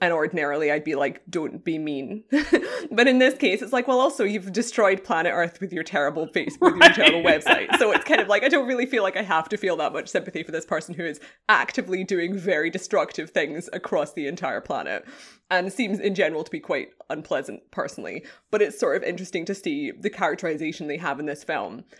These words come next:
Speaker 1: which is also a nerd stereotype, but has nothing to do with Mark Zuckerberg, because it's like, well, he's this, like, fast-talking, you know, he's, he's unpleasant, but in a Sherlock way, and he's really, he, he has these moments of insight, even though he's not great in his personal life. And I'm just like, who the fuck is this?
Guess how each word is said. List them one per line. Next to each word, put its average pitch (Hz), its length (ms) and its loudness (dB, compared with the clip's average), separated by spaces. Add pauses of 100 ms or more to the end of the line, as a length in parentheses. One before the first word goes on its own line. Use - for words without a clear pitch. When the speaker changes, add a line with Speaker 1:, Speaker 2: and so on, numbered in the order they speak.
(220)
Speaker 1:
which - 240 -2
is 175 180 -2 (140)
also 214 360 0
a 175 60 -2
nerd 151 240 -2
stereotype, - 720 -4
but 170 140 -2
has 170 160 -6
nothing 175 360 -4
to 170 120 -14
do 175 100 -4
with 165 140 -8
Mark 139 200 -6
Zuckerberg, 117 460 -4
because - 200 -18
it's 151 80 -8
like, 170 120 -2
well, 196 60 -4
he's 185 180 -6
this, 185 180 -6
like, 139 160 -6
fast-talking, 160 960 -4 (380)
you 180 100 -2
know, 175 60 -2
he's, 180 320 -8
he's 185 180 -8
unpleasant, 170 720 0
but - 120 0
in 165 80 -4
a 160 40 -8
Sherlock 160 560 -2
way, 156 280 -2
and 147 100 -8
he's 170 180 -6
really, 170 200 -4
he, 170 180 -10 (160)
he 185 100 0
has 185 100 4
these 190 180 -6
moments 180 340 0
of 190 140 -4
insight, 160 440 -2
even 170 200 -8
though 160 80 -6
he's 170 180 -10
not 175 320 -4
great 156 300 -4
in 170 80 -10
his 165 160 -10
personal 156 420 -6
life. 87 320 -4
And 180 80 -4
I'm 196 140 -2
just 220 180 -8
like, 233 140 -4
who 226 100 -6
the 240 100 -4
fuck 180 380 -8
is 180 140 -8
this? - 460 -12